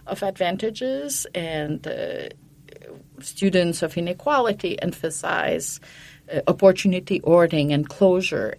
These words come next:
as central mechanisms through which, uh, uh, inequality is reproduced. So I think our special issue is very much concerned with meritocracy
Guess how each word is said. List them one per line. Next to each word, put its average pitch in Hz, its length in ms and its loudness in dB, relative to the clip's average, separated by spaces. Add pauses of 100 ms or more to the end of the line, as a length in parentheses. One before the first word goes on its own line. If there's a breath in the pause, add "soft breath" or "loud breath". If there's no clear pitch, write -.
as - 220 -6
central - 400 -4
mechanisms - 720 -4
through - 300 -12
which, - 380 -8
uh, 78 200 -4 (640 loud breath)
uh, 143 300 -2 (160)
inequality 143 920 -2
is 151 200 -2
reproduced. 139 760 -4
So 143 300 -2
I 127 120 0
think 147 340 -6
our 147 280 -2 (140)
special - 380 -8
issue 151 260 -2
is 139 120 2
very 160 280 4
much 151 260 -2
concerned - 580 -4
with 139 180 -2
meritocracy 156 1040 2